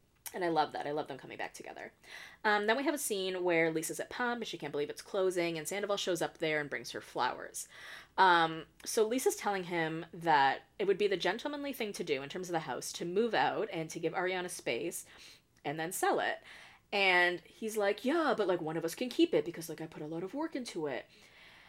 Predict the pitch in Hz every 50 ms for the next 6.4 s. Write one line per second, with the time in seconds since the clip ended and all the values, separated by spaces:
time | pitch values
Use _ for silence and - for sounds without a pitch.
0 | - - _ _ _ _ _ _ - - 226 233 208 202 196 185 170 160 165 165
1 | - - 156 113 - - - - - - - 151 - - - - - - - -
2 | - - - - - - - - _ _ _ - 208 226 233 226 214 214 220 220
3 | 196 160 123 - - 160 170 165 - 233 240 - - - - - 214 190 165 110
4 | - - - _ _ _ _ _ _ _ _ _ _ - - - 185 170 - 196
5 | 165 180 190 196 190 - - - - 175 185 - 180 170 - 170 - 160 - -
6 | - 180 170 151 113 - - -